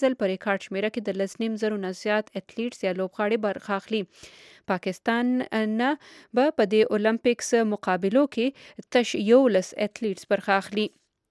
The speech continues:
په مرکزي لندن کې د یو سړي د چړې په ګزارونو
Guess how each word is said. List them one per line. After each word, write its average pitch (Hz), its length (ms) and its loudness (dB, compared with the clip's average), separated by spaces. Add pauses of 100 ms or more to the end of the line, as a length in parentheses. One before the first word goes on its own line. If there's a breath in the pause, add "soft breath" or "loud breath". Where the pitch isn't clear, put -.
(840 soft breath)
په 311 180 10
مرکزي 320 360 6
لندن 311 360 6
کې 381 160 4
د 269 120 8
یو 240 180 8
سړي 262 400 6
د 220 180 6
چړې 247 400 4
په 208 140 2
ګزارونو 214 520 4